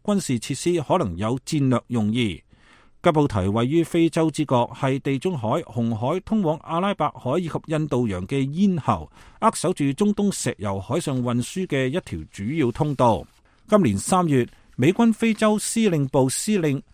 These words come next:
阿爾德豪塞上將到國會參議院軍委會作證，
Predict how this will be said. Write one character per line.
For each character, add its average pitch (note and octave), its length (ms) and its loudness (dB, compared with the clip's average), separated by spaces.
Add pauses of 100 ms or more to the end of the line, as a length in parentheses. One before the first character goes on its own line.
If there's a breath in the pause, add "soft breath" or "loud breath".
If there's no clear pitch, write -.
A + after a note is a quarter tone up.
(260 soft breath)
阿 C3 140 0
爾 D#3+ 100 2 (180)
德 G3+ 160 4
豪 A2 320 -2
塞 G3 240 -2 (180)
上 D#3+ 340 0
將 D#3 300 2
到 E3+ 220 2
國 D#3+ 180 0
會 D#3 200 0
參 G3+ 240 -2
議 D#3+ 80 -2
院 C#3+ 260 -2
軍 G3 300 0
委 D#3+ 180 2
會 D3 240 0
作 - 220 -2 (100)
證， B2+ 300 0